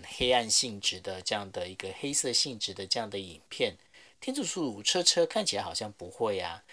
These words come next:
其实天竺鼠车车里面，你，你们仔细看，他现在总共，呃，东京电视台这边他总共要播十二集，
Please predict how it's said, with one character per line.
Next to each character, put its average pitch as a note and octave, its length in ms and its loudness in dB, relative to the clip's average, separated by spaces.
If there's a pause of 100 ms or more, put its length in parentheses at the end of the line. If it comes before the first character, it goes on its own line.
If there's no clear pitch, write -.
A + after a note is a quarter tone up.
(240)
其 - 200 10
实 F#3+ 500 4
天 F3+ 140 -4
竺 D#3 80 -2
鼠 G#2 80 -8
车 A2+ 160 -2
车 A#2+ 160 0
里 G2+ 140 0
面， G2+ 240 -6
你， A#2+ 120 -8 (200)
你 A2+ 100 -10
们 C3+ 100 -2
仔 - 120 0
细 D3 160 0
看， - 280 -2 (400)
他 D#3 160 6
现 D#3+ 220 2
在 C#3+ 160 6
总 - 220 -6
共， G2 280 -4 (240)
呃， F2+ 320 -10 (560)
东 B2+ 160 2
京 B2+ 220 -4
电 B2 160 0
视 G#2 100 0
台 G2+ 140 -6
这 G2+ 80 -8
边 G#2+ 160 -4
他 A2 60 -4
总 - 160 -8
共 G2 100 -6
要 F#2+ 80 -8
播 F#2+ 240 -6
十 - 180 2
二 F#2 180 -12
集， - 300 -4